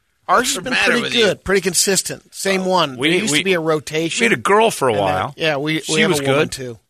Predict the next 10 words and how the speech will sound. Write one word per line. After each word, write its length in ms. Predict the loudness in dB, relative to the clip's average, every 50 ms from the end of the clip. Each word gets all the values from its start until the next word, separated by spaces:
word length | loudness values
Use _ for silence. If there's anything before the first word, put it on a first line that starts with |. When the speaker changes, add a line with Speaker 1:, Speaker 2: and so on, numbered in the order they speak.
| _ -18
Speaker 3:
A 40 | -16
female 380 | -10 -8 -6 -4 -2 -2 -2 -4
man, 200 | -4 -6 -6 -8
I 80 | -8
called 260 | -6 -4 -2 -2 -2
her. 120 | -4 -10 -16 _ _ _ _ _ _ _ _ _ _ _ _ _ -6 -2
And 140 | -2 0
she 140 | 2 0 2
was 140 | 2 0 0
good. 260 | 2 2 2 2 2